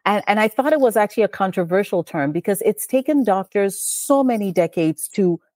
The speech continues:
understand and validate leaky gut. And the term leaky gut basically means,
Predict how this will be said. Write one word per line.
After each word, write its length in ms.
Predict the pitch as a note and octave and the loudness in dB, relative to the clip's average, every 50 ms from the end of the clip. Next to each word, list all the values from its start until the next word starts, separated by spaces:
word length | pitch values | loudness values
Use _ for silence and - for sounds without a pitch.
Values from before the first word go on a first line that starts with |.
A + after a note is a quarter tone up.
| _ _ _ - | _ _ _ 0
understand 800 | G#3+ G#3 G#3 G3 F#3 F#3+ - - - - G3+ G3 G3+ G#3+ A3+ G3 - | 0 2 2 2 2 0 -2 -2 -2 0 0 0 0 -2 -4 -4 -2
and 220 | F3+ E3 D#3+ C#3 | -2 0 -2 0
validate 640 | B2 E3+ D#3 D#3+ E3+ F3 F3 E3 - E3+ E3+ D#3+ - | 0 0 0 2 0 0 0 0 0 0 0 0 -2
leaky 340 | D3+ D3 D3+ - - D3 C3 | -2 -2 -2 -2 -2 -4 -2
gut. 240 | - - - - - _ _ _ _ _ _ _ - _ _ _ _ - | 0 -2 -2 -2 -6 _ _ _ _ _ _ _ -20 _ _ _ _ -2
And 260 | F#3+ G3+ G#3 G#3 F#3 | 0 2 2 2 2
the 80 | G#3+ G#3+ | 0 -2
term 340 | - - C#4 D#4+ F4+ F#4 E4+ | 0 0 0 0 0 0 2
leaky 320 | B3+ A#3 G#3+ - - A3 | 0 0 0 0 -2 -2
gut 300 | F#3 G3+ F#3 F#3 - - - F3+ | 0 2 2 2 0 -2 -4 -2
basically 480 | D#3 G3+ A3+ A3+ - C4+ - - C4+ B3+ | 0 0 2 2 0 -4 -2 -2 0 0
means, 540 | A#3 G#3 G3+ G3+ F#3+ F#3+ F#3+ F#3 - - | 0 0 -2 -2 -4 -4 -4 -6 -8 -12